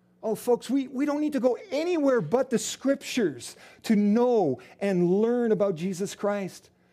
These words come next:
We don't need to, uh, wait for someone to write a book about something. We don't need to go to the Watchtower who says, "Only through their materials will you come to know Jesus Christ." We don't have to go to the Mormons who say, "Oh, you can't know about Jesus Christ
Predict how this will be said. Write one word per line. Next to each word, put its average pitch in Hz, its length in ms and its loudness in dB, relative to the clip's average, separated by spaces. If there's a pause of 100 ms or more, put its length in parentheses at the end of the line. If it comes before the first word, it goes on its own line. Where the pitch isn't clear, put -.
(120)
We 233 100 2
don't 269 240 0
need 262 240 -2
to, 226 320 2 (300)
uh, 196 260 2 (160)
wait 226 300 2
for 226 160 0
someone 226 400 0
to 180 140 0
write 190 260 2
a 175 40 2
book 170 560 -2
about 156 320 0
something. 139 520 -8
We 190 100 0
don't 220 220 0
need 240 200 0
to 208 120 0
go 214 260 2
to 214 160 -4
the 190 100 2
Watchtower 175 800 0 (200)
who 214 80 2
says, 202 420 0
"Only 247 460 2
through 220 340 0
their 220 300 2
materials 175 800 2 (160)
will 202 180 4
you 208 80 4
come 208 240 -2
to 170 80 -4
know 196 160 2
Jesus 180 420 -2
Christ." 180 520 -4 (180)
We 214 140 2
don't 254 160 0
have 240 240 0
to 220 80 -2
go 220 160 2
to 208 140 -2
the 208 80 2
Mormons 214 520 0
who 202 80 -2
say, 214 260 0
"Oh, 214 120 4
you 202 180 0
can't 214 260 -4
know 208 140 2
about 196 220 0
Jesus 190 340 -6
Christ 214 300 -2